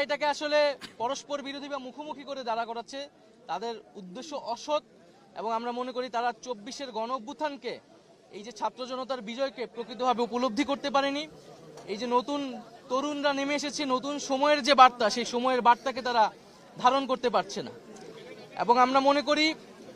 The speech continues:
যে বাংলাদেশে বর্তমানে আমাদের জাতীয় নাগরিক পার্টির যে দাবি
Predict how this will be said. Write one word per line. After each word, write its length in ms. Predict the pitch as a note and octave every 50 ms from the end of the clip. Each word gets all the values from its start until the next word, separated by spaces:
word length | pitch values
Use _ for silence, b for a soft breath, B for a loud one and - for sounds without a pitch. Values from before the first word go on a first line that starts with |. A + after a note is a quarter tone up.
| - - - - - D#3+
যে 60 | G3
বাংলাদেশে 480 | F#3 A3 A#3 B3 C4 A3+ C4+ - - C#4
বর্তমানে 560 | G#3 A#3 A#3+ A#3 - C#4 C4+ C#4+ C#4 C#4+ C#4+ D4 C#4+ C4+ - - - - - - - - - - - - - - - - - F#3
আমাদের 280 | G#3+ A#3+ A#3+ C4+ C4+ C4+ B3 - - - - D3+ G#3
জাতীয় 260 | G#3+ A3+ B3 C4+ C4+
নাগরিক 400 | B3 A#3+ A#3 A#3+ C4 C#4 C#4+ C4+ - -
পার্টির 340 | B3 B3 B3+ A3 C#4 C#4+ C4
যে 120 | G#3 C#4 C4+ B3
দাবি 300 | B3+ B3 B3 C#4 C#4+